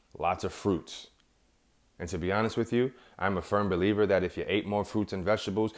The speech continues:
and you drank more water and you felt the benefits, eventually you're not gonna wanna eat as much meat.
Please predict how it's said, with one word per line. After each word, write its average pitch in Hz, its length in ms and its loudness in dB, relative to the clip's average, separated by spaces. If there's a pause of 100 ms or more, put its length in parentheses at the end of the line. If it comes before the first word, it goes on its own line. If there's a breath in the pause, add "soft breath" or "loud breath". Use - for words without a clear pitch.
(100)
and 92 140 -4
you 82 60 -4
drank 95 300 -4
more 98 180 0
water 104 260 4
and 90 120 -2
you 80 80 -4
felt 98 240 2
the 90 80 -2
benefits, 104 500 2 (680 loud breath)
eventually 110 580 2 (120)
you're 107 100 0
not 107 140 -2
gonna 101 120 -2
wanna 98 200 -2
eat 107 140 2
as 87 120 -2
much 85 240 -6
meat. 76 240 -8